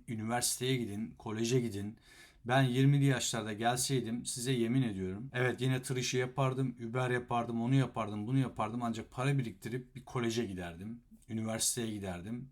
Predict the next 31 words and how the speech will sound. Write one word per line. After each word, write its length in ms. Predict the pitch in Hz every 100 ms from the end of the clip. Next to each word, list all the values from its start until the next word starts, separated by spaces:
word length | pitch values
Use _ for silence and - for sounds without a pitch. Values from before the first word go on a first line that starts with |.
| _
Eğer 340 | 104 117 123 -
tır 120 | 135
işi 220 | 135 -
yapıyorsanız 760 | 117 - 139 135 110 117 135 -
atıyorum 440 | 113 - 123 113
yılda 340 | 110 113 107 113
seksen 560 | - 113 - 123 113
bin, 180 | 101 104
yetmiş 460 | 113 113 117 - -
bin, 140 | 92
elli 340 | - 113 117 110
bin 140 | 104
dolar 300 | 92 90 98
ne 80 | 131
kadar 340 | 127 110 101
biriktirirseniz 840 | 107 113 - 113 - 101 98 92 -
iki 220 | - 156
yıl 180 | 131 101
yapsanız 640 | 95 92 - 107 135 - - -
yüz, 340 | 104 120 120
yüz 200 | 117 110
elli 260 | 113 113 113
bin 140 | 98
dolar 360 | 90 85 85 80
demek. 380 | 87 110 135 - - - - 143
İki 240 | - 156
yıllık 300 | 143 113 92
bir 60 | 117
üniversiteye, 640 | 113 113 120 - 104 95
koleje 380 | 113 110 117 131
gitseniz 600 | 113 - 98 120 131